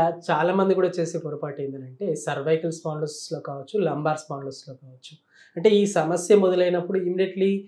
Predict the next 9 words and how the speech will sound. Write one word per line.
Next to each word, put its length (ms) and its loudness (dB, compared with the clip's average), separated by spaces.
డాక్టర్‌ని 560 2
అంటే 140 2
హోమియోపతి 440 -2
డాక్టర్ 300 2
కావచ్చు, 320 0
బయట 160 -2
డాక్టర్‌ని 340 -4
కానీ 200 -8
అప్రోచ్ 320 2